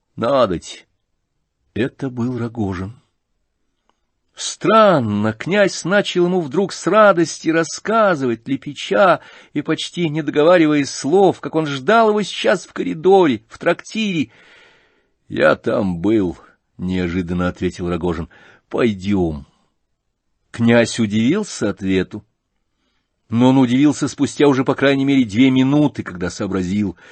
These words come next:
Сообразив ответ, он испугался и стал приглядываться к Рогожину.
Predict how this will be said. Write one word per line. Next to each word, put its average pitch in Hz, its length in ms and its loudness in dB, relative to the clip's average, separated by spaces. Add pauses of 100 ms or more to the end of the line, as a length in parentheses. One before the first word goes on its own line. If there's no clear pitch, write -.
(280)
Сообразив 117 760 -4
ответ, 95 560 -2
он 113 240 -4
испугался 113 1080 -6 (340)
и 113 100 -4
стал 120 340 -2
приглядываться 113 920 -4
к - 100 -10
Рогожину. 104 600 -2